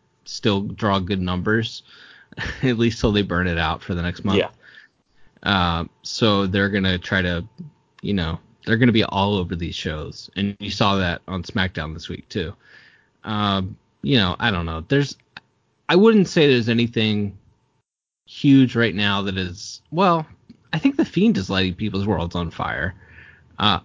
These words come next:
Speaker 1: I think The Fiend stuff is dumb.
Speaker 2: <laughs> Well, when you say it's lighting worlds on fire, it is worth pointing out that the last two weeks were, like, the seventh and eighth lowest rated Raws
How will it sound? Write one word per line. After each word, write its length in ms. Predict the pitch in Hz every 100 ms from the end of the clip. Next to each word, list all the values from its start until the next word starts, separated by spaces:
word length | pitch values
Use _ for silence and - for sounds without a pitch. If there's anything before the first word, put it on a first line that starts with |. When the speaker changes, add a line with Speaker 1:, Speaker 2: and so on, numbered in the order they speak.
| _ -
Speaker 1:
I 140 | 139
think 240 | 190 156
The 80 | 110
Fiend 280 | 92 104 98
stuff 260 | - 101 90
is 120 | 87
dumb. 540 | - 120 90 85 107 - - _ _ - -
Speaker 2:
<laughs> 100 | 254 - 233 - _ _ _ _ _ _ _ _ _ -
Well, 320 | 240 214 - _ _ _
when 140 | 220
you 120 | 226
say 200 | 226 302
it's 120 | 294 -
lighting 220 | 196 147
worlds 220 | 139 117
on 100 | 101
fire, 480 | - - 98 87 -
it 120 | -
is 100 | 196
worth 260 | 208 156 -
pointing 260 | 147 123 113
out 180 | 113
that 80 | 110
the 60 | 110
last 360 | 107 110 -
two 140 | - 107
weeks 380 | 104 104 - - _ _ -
were, 140 | 117
like, 280 | 104 101 _
the 80 | 95
seventh 500 | - 110 101 101 -
and 120 | 92
eighth 320 | 95 - _
lowest 420 | 101 101 104 -
rated 320 | 107 104 101 101
Raws 720 | 95 95 101 104 - -